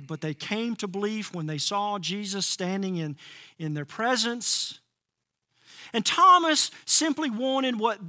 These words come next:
the luxury of what they already had, his own personal encounter with this resurrected Christ. And so the truth is, Thomas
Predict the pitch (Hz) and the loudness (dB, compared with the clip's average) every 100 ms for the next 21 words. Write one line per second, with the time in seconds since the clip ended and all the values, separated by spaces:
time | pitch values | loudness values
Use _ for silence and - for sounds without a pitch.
0 | 185 180 190 220 247 214 247 226 185 202 | -10 -2 0 2 0 0 -2 -2 0 -4
1 | 190 214 226 240 208 208 202 202 196 147 | 0 2 2 2 0 -2 0 0 0 0
2 | 175 160 147 147 139 - - - _ _ | 0 0 -2 -6 -10 -20 -20 -20 _ _
3 | _ _ _ _ _ _ _ _ - 175 | _ _ _ _ _ _ _ _ -4 0
4 | 156 208 226 226 226 226 214 - 208 214 | 4 4 4 2 0 -2 -4 -6 0 2
5 | 190 214 208 202 202 - 175 156 - 214 | 2 -2 -2 -2 -6 -6 -4 -4 -4 -2
6 | 196 165 143 143 147 _ _ _ _ _ | -2 -4 -6 -8 -12 _ _ _ _ _
7 | 160 180 185 - - 147 180 170 - _ | 0 2 2 -2 -10 -2 0 0 -4 _
8 | _ 156 165 180 170 160 165 160 156 - | _ -6 -2 0 0 -2 -4 -4 -8 -10
9 | - 175 143 147 - - _ _ _ _ | -6 -4 -6 -6 -8 -8 _ _ _ _
10 | _ _ _ _ _ _ - - - - | _ _ _ _ _ _ -20 -16 -8 0
11 | - 269 226 - 349 330 - 302 370 254 | 4 4 4 0 4 2 2 2 4 4
12 | 208 220 - - 339 349 220 262 - - | 4 2 2 4 6 6 4 2 2 0